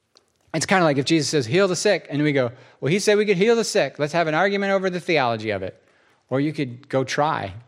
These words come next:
and see. 'Cause then if you get a whole bunch of miracles, then, then, then in the conversation about the theology of it, you're no longer swayed by who sounds smarter than you.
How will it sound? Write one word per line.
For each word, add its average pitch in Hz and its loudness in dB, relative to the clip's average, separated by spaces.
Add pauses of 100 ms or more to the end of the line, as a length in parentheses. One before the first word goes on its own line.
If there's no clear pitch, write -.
(220)
and 110 -8
see. 104 -4 (2000)
'Cause 160 4
then 220 4
if 180 0
you 196 -4
get 214 6
a 202 6
whole 190 4
bunch 196 0
of 160 -8
miracles, 175 0 (360)
then, 202 0
then, 220 4 (480)
then 226 4 (240)
in 208 4
the 180 4
conversation 185 0
about 139 2
the 131 -2
theology 147 2
of 135 2
it, 135 -2 (400)
you're 175 2
no 208 2
longer 170 2
swayed 147 0
by 120 0
who 127 -4
sounds 139 -2
smarter 110 -4
than 101 -8
you. 95 -10